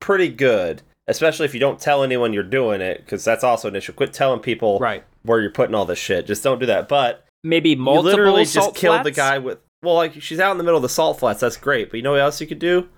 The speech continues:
Speaker 1: You could fucking put it in a lead box and drop it in the fucking ocean.
Speaker 2: The ocean is quite salty.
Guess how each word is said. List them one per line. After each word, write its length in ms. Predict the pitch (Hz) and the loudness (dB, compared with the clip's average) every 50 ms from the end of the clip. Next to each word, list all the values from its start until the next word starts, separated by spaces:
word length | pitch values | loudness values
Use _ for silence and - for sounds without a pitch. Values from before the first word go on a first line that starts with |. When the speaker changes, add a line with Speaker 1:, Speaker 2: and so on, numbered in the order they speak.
| _ _ - | _ _ -4
Speaker 1:
You 160 | - 135 143 | -4 -2 0
could 160 | 139 151 120 | 0 -2 -4
fucking 680 | - - 170 160 151 - 160 147 135 127 120 113 - - - | -2 -2 -2 -2 0 -2 -2 -2 -2 -4 -6 -8 -10 -14 -4
put 160 | - 165 165 | -2 0 2
it 80 | 160 156 | 2 2
in 100 | 147 147 | 2 2
a 80 | 131 113 | 0 0
lead 340 | 113 127 143 147 131 104 - | 2 2 0 0 0 -2 -2
box 340 | 135 143 151 143 139 - - | 0 0 0 0 -2 -4 -8
and 100 | 110 101 | -12 -6
drop 320 | - 123 123 127 139 139 | -2 0 0 0 0 -4
it 60 | 151 | -6
in 80 | - 110 | -8 -8
the 100 | 98 95 | -8 -10
fucking 460 | - - - 147 147 147 - 123 113 | -8 -4 -2 -2 0 0 -2 0 2
ocean. 480 | 117 131 165 170 - - 95 - - - _ _ _ _ | 2 2 2 0 -2 -4 -6 -6 -8 -12 _ _ _ _
Speaker 2:
The 320 | - 131 131 131 127 - - | -8 -6 -4 -4 -4 -4 -2
ocean 460 | 156 180 214 226 - - - 190 170 | -2 0 0 -2 -2 -4 -4 -2 -2
is 220 | 147 160 165 151 - | 0 0 0 0 -2
quite 280 | - - 165 156 151 | -2 0 -2 0 -2
salty. 500 | - - 151 147 147 - - 85 85 - | -2 -2 -2 -2 -2 -2 -6 -10 -10 -12